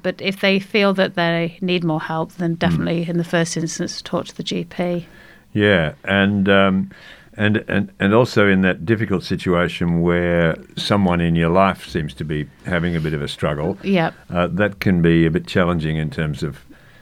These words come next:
Speaker 2: steering them towards the help that they
Speaker 1: Yeah.
Speaker 2: sometimes don't need, don't know that they
Speaker 1: Yeah,
Speaker 2: <laughs>
Speaker 1: that's
Speaker 2: they
Speaker 1: right, that's
Speaker 2: need. Yeah.
Speaker 1: right, yeah,
Speaker 2: Hmm.
Speaker 1: yeah. So th-, there are quite a lot of, uh, ho-,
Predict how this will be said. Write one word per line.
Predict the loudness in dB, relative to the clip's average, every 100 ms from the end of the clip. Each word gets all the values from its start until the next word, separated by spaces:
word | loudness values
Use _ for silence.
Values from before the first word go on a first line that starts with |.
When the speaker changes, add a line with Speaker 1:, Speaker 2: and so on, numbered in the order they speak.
| -18
Speaker 2:
steering | -14 -2 2 4 2
them | 0 -4
towards | -2 0 0 -2
the | -4
help | -2 -4
that | -8 -4
they | -2 -2
Speaker 1:
Yeah. | -2 0 2
Speaker 2:
sometimes | 2 0 -2 -2
don't | -4 0
need, | 0 0 -6 -4
don't | -2 2
know | 2
that | 0 0
they | 0
Speaker 1:
Yeah, | 2 2 2
Speaker 2:
<laughs> | 0
Speaker 1:
that's | 2 2
Speaker 2:
they | 2
Speaker 1:
right, | 2 2 2
that's | 2 2 2
Speaker 2:
need. | 0
Yeah. | 0 2
Speaker 1:
right, | 0 -4 -8
yeah, | -4 -2 -2 -4 -6
Speaker 2:
Hmm. | 0 0
Speaker 1:
yeah. | 2 -2 -4 -10 -20 -20 -16
So | -8
th-, | -2 0
there | 4
are | 4 4
quite | 2 2
a |
lot | 2 0
of, | 0
uh, |
ho-, | 0